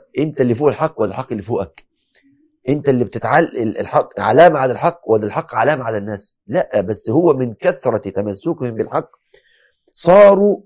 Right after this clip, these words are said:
مزية للحق. يعني إيه؟ يعني مثلًا لو الشيخ أبو إسحاق الحويني قال حديث،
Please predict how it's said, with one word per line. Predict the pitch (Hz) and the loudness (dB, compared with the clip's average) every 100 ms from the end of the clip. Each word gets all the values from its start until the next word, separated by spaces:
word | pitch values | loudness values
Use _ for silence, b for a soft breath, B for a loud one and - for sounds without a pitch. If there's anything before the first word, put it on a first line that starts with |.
| _ _ | _ _
مزية | 131 131 117 214 202 135 | 2 2 2 2 2 2
للحق. | 117 95 - 78 _ _ - _ _ _ | -2 -8 -10 -14 _ _ -20 _ _ _
يعني | - 110 113 | -6 -4 -2
إيه؟ | 120 120 90 b b b b | 0 0 0 b b b b
يعني | 113 117 | -2 0
مثلًا | 139 180 165 139 | 2 2 2 2
لو | 131 | 2
الشيخ | 123 185 165 | 2 0 0
أبو | 135 | -2
إسحاق | 131 151 | -2 -6
الحويني | 143 131 165 | -2 0 0
قال | 156 160 | 4 2
حديث، | 160 135 131 98 - | 4 0 0 -2 -6